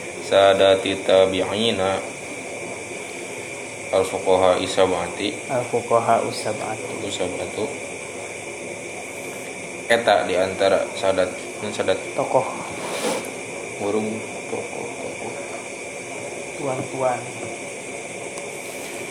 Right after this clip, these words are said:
Speaker 1: Tabi'in al-fuqaha usab'atu ari, ahli fikih anu tujuh. Bil Hijaz, anu di
Speaker 2: Di
Speaker 1: Hijaz.
Speaker 2: Hijaz.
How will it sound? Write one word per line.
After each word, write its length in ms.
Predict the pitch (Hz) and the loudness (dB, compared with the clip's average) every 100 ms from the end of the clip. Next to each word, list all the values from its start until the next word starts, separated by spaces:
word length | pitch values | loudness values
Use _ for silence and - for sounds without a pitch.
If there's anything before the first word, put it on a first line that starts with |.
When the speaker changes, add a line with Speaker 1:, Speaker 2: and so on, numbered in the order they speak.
| - - - | -10 -10 -6
Speaker 1:
Tabi'in 600 | 98 92 90 104 131 151 160 160 - - - | -4 -4 0 4 6 6 2 -2 -8 -8 0
al-fuqaha 760 | 107 104 104 98 98 95 95 92 | 4 4 4 4 6 8 6 6
usab'atu 600 | 101 - 95 98 95 95 87 | 2 2 2 2 0 2 2
ari, 220 | 87 87 - - - | 2 0 -4 -8 -6
ahli 200 | 98 92 | -2 -2
fikih 340 | 92 87 98 | -2 -2 -2
anu 160 | 95 95 | 0 0
tujuh. 280 | 95 92 90 - - - - - - - - - 113 | -2 -2 -2 -4 -8 -8 -8 -8 -8 -8 -8 -8 0
Bil 280 | 117 113 | 4 4
Hijaz, 840 | 98 101 - 110 120 120 113 98 - - - | 4 -2 4 8 12 12 12 6 -2 -4 -6
anu 160 | 92 98 92 - - - - | -4 -4 -6 -8 -10 -10 -4
di 80 | 139 | 0
Speaker 2:
Di 80 | 110 | 2
Speaker 1:
Hijaz. 340 | 107 98 87 | 4 6 6
Speaker 2:
Hijaz. 40 | - | 4